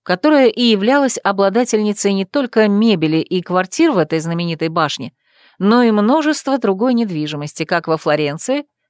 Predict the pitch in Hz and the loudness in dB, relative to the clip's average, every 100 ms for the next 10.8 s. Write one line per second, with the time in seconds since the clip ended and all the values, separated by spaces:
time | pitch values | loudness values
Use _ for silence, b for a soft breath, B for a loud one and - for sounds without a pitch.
0 | - 214 277 311 208 165 156 196 160 143 | -4 -2 0 -2 0 -2 -2 -4 -6 -6
1 | 143 143 139 - _ _ _ _ _ - | -6 -6 -10 -14 _ _ _ _ _ -12
2 | - 226 240 233 - 226 247 247 - 226 | -2 2 4 2 2 0 4 2 2 0
3 | 208 208 214 - 285 247 - 240 233 240 | 2 0 -2 0 -2 -2 0 2 2 0
4 | 233 320 240 147 147 156 - 160 - 156 | 0 0 0 0 0 -2 0 -2 0 -4
5 | 156 156 175 170 151 160 160 180 220 226 | -4 -2 -2 -2 -4 -6 -6 -6 -4 -2
6 | 175 131 120 - _ _ _ - 220 202 | -2 -2 -8 -12 _ _ _ -2 0 0
7 | - 160 151 151 156 - 302 285 - 185 | -4 -6 -6 -6 -6 -2 0 0 -2 -4
8 | 175 170 156 143 139 135 139 _ _ _ | -4 -6 -6 -8 -8 -10 -12 _ _ _
9 | _ _ _ _ _ _ _ _ _ - | _ _ _ _ _ _ _ _ _ -2
10 | 233 247 - - - 269 196 | 2 2 2 -2 0 2 2